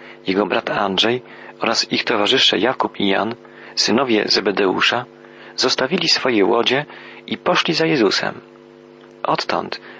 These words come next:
będą się uczyć, jak być rybakami ludzi. Jezus dotarł do jednego z miast galilejskich, jak czytamy w wierszu dwunastym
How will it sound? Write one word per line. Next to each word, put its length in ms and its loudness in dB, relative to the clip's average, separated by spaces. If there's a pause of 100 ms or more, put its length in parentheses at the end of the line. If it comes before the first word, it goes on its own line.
(120)
będą 400 0
się 200 0
uczyć, 480 0 (260)
jak 300 -2
być 280 0
rybakami 580 0
ludzi. 400 -4 (1300)
Jezus 380 2
dotarł 320 0
do 120 0
jednego 400 2
z 80 0
miast 300 0
galilejskich, 680 0 (380)
jak 160 -2
czytamy 460 2
w 140 -6
wierszu 400 2
dwunastym 600 0